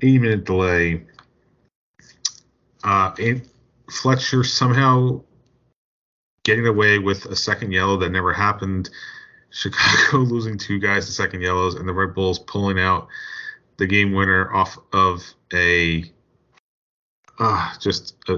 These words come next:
another penalty kick that had to go to var. It was definitely,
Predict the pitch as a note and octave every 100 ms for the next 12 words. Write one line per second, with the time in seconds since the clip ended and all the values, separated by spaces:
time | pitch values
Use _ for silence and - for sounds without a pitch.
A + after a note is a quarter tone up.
0 | - F2+ G2+ G2+ G2 G2 - G2 G2 G#2
1 | F#2 F2+ F2 F#2+ F2+ G#2 G2+ - F#2 F#2
2 | - - - - - - - - - _
3 | _ _ _ _ _ _ _ - A#2+ A2+
4 | G#2+ - A2 G2+ G2+ G2+ F#2+